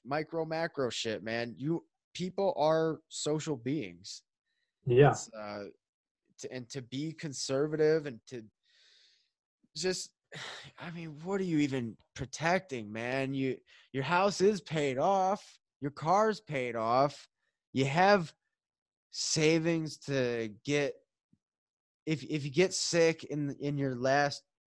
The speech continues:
Speaker 1: thirty, forty years of life, if you even have that, twenty years,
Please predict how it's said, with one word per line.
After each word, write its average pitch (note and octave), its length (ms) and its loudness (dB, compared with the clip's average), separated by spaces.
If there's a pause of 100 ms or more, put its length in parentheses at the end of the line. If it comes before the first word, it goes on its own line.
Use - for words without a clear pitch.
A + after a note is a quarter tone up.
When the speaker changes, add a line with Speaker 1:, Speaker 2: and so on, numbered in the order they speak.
(120)
Speaker 1:
thirty, D3+ 460 0 (220)
forty D3 260 0
years C3+ 440 -2
of B2 120 -8
life, C3+ 500 -2 (720)
if C#3+ 160 -4
you C#3+ 100 0
even C3+ 180 -2
have C3+ 240 -2 (280)
that, B2+ 300 -2
twenty C#3 260 -4
years, C3+ 260 0